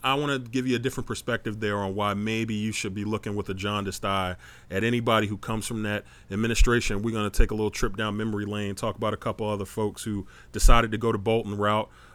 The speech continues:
Also, n-, you know, not even considering the fact that John Bolton had an opportunity to testify during the impeachment proceedings and did everything he could do to play active defense against that. So we're, we're gonna get into that as well. And we're gonna get into some other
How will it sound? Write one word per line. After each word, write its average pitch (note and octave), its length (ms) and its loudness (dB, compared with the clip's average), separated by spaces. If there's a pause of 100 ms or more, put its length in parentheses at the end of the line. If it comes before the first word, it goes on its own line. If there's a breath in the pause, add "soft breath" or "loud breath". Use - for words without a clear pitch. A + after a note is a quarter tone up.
Also, D#3 480 6
n-, A2+ 420 -12
you B2 200 -8
know, G#2 180 -4 (140)
not C3 280 4
even A#2 380 0 (240 soft breath)
considering B2+ 400 8
the B2 60 2
fact C3 260 0
that B2 80 0
John B2+ 260 2
Bolton C3 280 2
had B2 100 2
an A2+ 80 2
opportunity B2+ 640 0
to A#2+ 80 -6
testify G#2 720 0 (400 loud breath)
during B2+ 240 4
the B2 100 4
impeachment C#3+ 480 2
proceedings F2+ 640 -8 (380 loud breath)
and A2+ 340 2
did B2+ 120 6
everything C3+ 360 4
he C3 100 0
could A#2 120 -2
do B2 100 0
to A#2 80 -2
play A2 200 -4
active G#2+ 300 -2
defense G#2+ 360 -4
against G2+ 260 -6
that. F2 160 -8
So G#2+ 100 -4
we're, C#3+ 200 0
we're C#3 160 0
gonna C3 180 2
get B2+ 160 0
into A#2 240 -2
that G#2+ 240 4
as G2 120 -2
well. G#2+ 380 -4 (1000 soft breath)
And C#3+ 280 2
we're D#3 100 0
gonna D#3+ 180 0
get D#3+ 160 2
into D#3+ 180 0
some D3 220 2
other D3+ 500 4